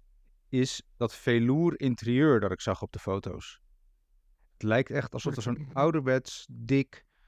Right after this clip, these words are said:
Speaker 1: zacht, ehm, overdadig interieur
Speaker 2: Ja,
Speaker 1: in
Speaker 2: met
Speaker 1: zit.
Speaker 2: dank aan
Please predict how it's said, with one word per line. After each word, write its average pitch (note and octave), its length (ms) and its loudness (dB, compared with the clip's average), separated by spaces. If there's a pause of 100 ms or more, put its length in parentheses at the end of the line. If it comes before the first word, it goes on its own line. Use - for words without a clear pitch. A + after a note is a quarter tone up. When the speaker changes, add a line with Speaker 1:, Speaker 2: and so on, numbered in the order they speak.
(280)
Speaker 1:
zacht, A#2+ 760 2 (720)
ehm, G#2 1400 0 (640)
overdadig A#2 1000 4 (680)
interieur A2+ 420 0
Speaker 2:
Ja, G2+ 60 0
Speaker 1:
in G2 60 -2
Speaker 2:
met G2 80 0
Speaker 1:
zit. F#2+ 100 -4
Speaker 2:
dank A2 200 -2
aan G#2 200 0